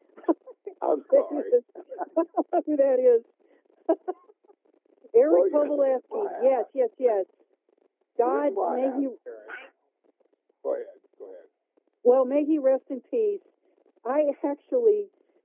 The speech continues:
Speaker 1: um, the last time I saw Eric was in, uh, Orange County, California, a few years ago, and, um, they're all out of that same Tung Soo Do camp out of Pennsylvania,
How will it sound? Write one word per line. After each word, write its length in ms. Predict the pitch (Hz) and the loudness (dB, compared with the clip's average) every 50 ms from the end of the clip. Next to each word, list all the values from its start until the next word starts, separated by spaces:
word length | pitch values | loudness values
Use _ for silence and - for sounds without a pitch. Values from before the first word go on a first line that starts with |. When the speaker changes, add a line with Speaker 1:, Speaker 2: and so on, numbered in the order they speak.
| _ _ - 220 | _ _ -6 -4
Speaker 1:
um, 340 | 208 202 202 202 196 208 208 _ - | -4 -2 -2 -4 -4 -6 -8 _ 0
the 80 | 214 | 2
last 240 | 220 226 226 247 247 - | 2 4 2 0 -2 -6
time 160 | 277 262 226 | -10 -8 -6
I 100 | 226 226 208 - | -4 -6 -4 -2
saw 160 | - 220 208 208 | -2 -2 -2 0
Eric 300 | 220 214 220 214 202 - | 0 0 0 0 0 0
was 140 | 208 196 185 - | 0 -2 -2 -2
in, 240 | 196 185 180 185 185 | -4 -4 -4 -4 -4
uh, 80 | 180 180 | -4 -4
Orange 340 | - 220 208 220 233 226 _ _ - | -2 -2 -2 -2 -2 -4 _ _ -12
County, 240 | 226 208 190 190 - - | -10 -8 -8 -8 -8 -6
California, 640 | 208 190 190 190 - - - 202 196 190 185 180 | -4 -2 -2 -2 -2 -2 -2 -2 0 0 -2 -2
a 40 | 165 - - | -4 -6 -4
few 120 | 202 190 | -4 -2
years 240 | 180 175 170 175 170 - | 0 2 2 2 0 -2
ago, 460 | 190 - 180 165 160 160 156 156 165 - - | 0 2 4 4 4 2 2 -2 -4 -8 -10
and, 400 | 180 180 170 170 170 165 165 165 - - | -8 -4 -4 -2 -2 -2 -2 -4 -6 -6
um, 380 | 180 180 165 165 165 165 165 - _ _ _ _ _ _ - | -4 -4 -4 -2 -4 -4 -6 -8 _ _ _ _ _ _ 4
they're 240 | 220 269 339 349 277 - | 4 4 4 0 -2 -2
all 380 | 233 233 254 262 285 294 285 - 453 | -2 0 2 2 2 0 0 -2 -6
out 140 | 226 247 247 | -6 -4 -2
of 40 | 233 | -2
that 140 | 214 190 - _ _ _ - | -2 -4 -6 _ _ _ -2
same 280 | 254 254 277 320 349 - - | -2 0 0 0 -2 -2 -4
Tung 180 | 294 285 277 269 - | -8 -8 -8 -6 -2
Soo 80 | 254 220 | 0 2
Do 160 | 233 254 277 - - | 2 2 0 0 -6
camp 260 | 226 214 208 190 190 - | -10 -10 -10 -8 -6 -4
out 120 | 196 196 | -2 -2
of 80 | 208 - | -2 -2
Pennsylvania, 800 | - 202 180 - - 202 190 233 269 311 330 277 202 175 151 | -2 -4 -4 -2 -4 -2 0 0 2 2 2 2 0 -2 -4